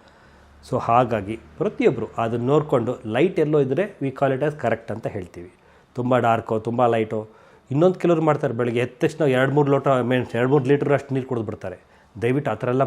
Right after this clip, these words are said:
ಮಾಡಬೇಡಿ, ಕುಡೀರಿ. ಡೆಫಿನೆಟ್ ಆಗಿ ಒಂದು ಫೈವ್ ಹಂಡ್ರೆಡ್ ಎಮ್ ಎಲ್ ಅಷ್ಟು ನೀರು ಕುಡಿಬೋದು ಬೆಳಗ್ಗೆ ಎದ್ದ ತಕ್ಷಣ, ಅದು ಒಂದು ತೊಂದರೆ ಇಲ್ಲ. ಓ-, ಓವರ್ ಆಗಿ ನಾವು ಓವರ್ ಲೋಡು ಮಾಡೋ ಅವಶ್ಯಕತೆ ಇಲ್ಲ. ಸಿಕ್ಸ್ to ಸೆವೆನ್ ಲೀಟರ್ಸ್ ಅಷ್ಟು ಕುಡಿಯೋಷ್ಟು ಅವಶ್ಯಕತೆ ಬ-, ಮನುಷ್ಯನಿಗೆ ಇಲ್ಲ. ಈ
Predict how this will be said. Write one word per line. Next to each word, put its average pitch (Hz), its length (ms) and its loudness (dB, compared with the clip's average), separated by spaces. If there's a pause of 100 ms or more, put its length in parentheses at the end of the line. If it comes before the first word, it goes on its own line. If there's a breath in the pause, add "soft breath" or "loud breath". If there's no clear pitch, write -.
ಮಾಡಬೇಡಿ, 107 360 -4 (460 soft breath)
ಕುಡೀರಿ. 208 300 2 (280)
ಡೆಫಿನೆಟ್ 143 300 0
ಆಗಿ 131 120 2
ಒಂದು 120 120 -6
ಫೈವ್ 117 140 2
ಹಂಡ್ರೆಡ್ 120 220 0
ಎಮ್ 117 80 -4
ಎಲ್ 117 80 -4
ಅಷ್ಟು - 160 -14
ನೀರು 113 160 -6
ಕುಡಿಬೋದು 110 320 -4
ಬೆಳಗ್ಗೆ 107 200 -2
ಎದ್ದ - 140 -16
ತಕ್ಷಣ, - 200 -10 (100)
ಅದು 147 100 -4 (140)
ಒಂದು 120 160 -4
ತೊಂದರೆ 107 280 -4
ಇಲ್ಲ. 113 100 -6 (760 soft breath)
ಓ-, 233 120 4 (180)
ಓವರ್ 226 260 6
ಆಗಿ 208 180 2
ನಾವು 165 120 4 (100)
ಓವರ್ 185 200 6 (120)
ಲೋಡು 160 180 6 (100)
ಮಾಡೋ 123 140 0 (160)
ಅವಶ್ಯಕತೆ 107 460 -8
ಇಲ್ಲ. 92 100 -14 (260)
ಸಿಕ್ಸ್ 147 240 -8
to 165 120 0
ಸೆವೆನ್ 143 260 2
ಲೀಟರ್ಸ್ 131 260 -4 (280)
ಅಷ್ಟು - 240 -16
ಕುಡಿಯೋಷ್ಟು 135 360 0 (120)
ಅವಶ್ಯಕತೆ 123 480 -6 (200)
ಬ-, 117 100 -2 (120)
ಮನುಷ್ಯನಿಗೆ 120 420 -6
ಇಲ್ಲ. 87 80 -12 (1160 soft breath)
ಈ 185 40 2